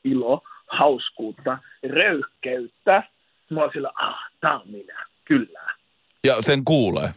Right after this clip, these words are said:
Speaker 2: Sen kuulee ja näkee ihan pelkästään tossa pelkästään mie-, just niinku musavideomeiningeistä ja ylipäätään, et, et miltä se biisi kuulostaa, se menee. Se kuulostaa, että tiedät sä, vähän tiedät sä, Pike is back.
Speaker 1: Just näin. Kyllä, se sanotaan. Pike is back. Se oli niinku,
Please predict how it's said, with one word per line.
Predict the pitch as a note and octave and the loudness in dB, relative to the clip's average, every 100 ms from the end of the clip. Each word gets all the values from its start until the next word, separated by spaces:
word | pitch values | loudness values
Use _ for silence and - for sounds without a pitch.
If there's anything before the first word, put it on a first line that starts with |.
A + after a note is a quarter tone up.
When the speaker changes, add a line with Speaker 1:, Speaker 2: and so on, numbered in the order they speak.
| - | -4
Speaker 2:
Sen | B2+ C3 | 0 0
kuulee | D3+ D3+ B2 | 2 4 4
ja | G#2+ | 4
näkee | A2+ A#2+ G2 F2+ | 2 0 2 2
ihan | G2+ F#2+ | 2 2
pelkästään | A2 G#2 F#2 F#2+ | 2 0 0 -2
tossa | F2+ F#2 | -2 0
pelkästään | G2+ F#2+ F2 F#2 | 0 0 0 0
mie-, | G2+ F#2 F#2 E2 | 2 0 -2 -2
just | F#2+ F2+ | -6 -4
niinku | F#2+ F#2+ - | -4 -4 -4
musavideomeiningeistä | G#2 A2 G2+ F#2 F#2 F#2 F#2 F#2+ F#2 F2 F2 - | -2 0 0 0 0 0 0 0 0 0 -2 0
ja | F2 | 0
ylipäätään, | - G2 F2+ G2 F2 F2 E2+ | 0 -2 0 0 2 0 0
et, | - | -2
et | F2+ - | -4 -2
miltä | G#2+ G#2+ | -2 0
se | F#2 F2+ _ G2 | -2 -6 _ -4
biisi | G2+ F#2 - | -2 -2 -2
kuulostaa, | G2 F#2 - F2 | -2 -2 -4 -4
se | F#2 | 0
menee. | G2 F#2+ E2+ | 0 0 -2
Se | |
kuulostaa, | F2 G#2+ G2 F#2+ | 0 0 2 0
että | F2 | 0
tiedät | F#2 E2+ | -2 -2
sä, | - - _ _ - | -6 -8 _ _ 0
vähän | C3+ | 2
tiedät | A#2 G2 | 2 2
sä, | D2+ - _ _ | -2 -8 _ _
Pike | C#3 B2 A2+ | -4 2 2
is | G#2 F2+ | 2 2
back. | F#2+ E2 - _ _ _ | 0 0 -12 _ _ _
Speaker 1:
Just | B2+ D#3 D3 - | 0 4 4 2
näin. | C3 - _ | -4 -4 _
Kyllä, | F#3 D3+ A2+ - | 2 4 0 -8
se | C3+ | -10
sanotaan. | B2+ A2+ A#2 _ - | -8 -10 _ _ -10
Pike | C#3+ - C3+ - | -8 -6 -8 -10
is | A#2+ - C#3+ | -14 -14 -4
back. | C#3 C3+ - - - _ _ _ _ _ | 0 0 -2 -8 -8 _ _ _ _ _
Se | - | -2
oli | D#3+ F3 | 0 0
niinku, | F3+ F#3 | -4 -4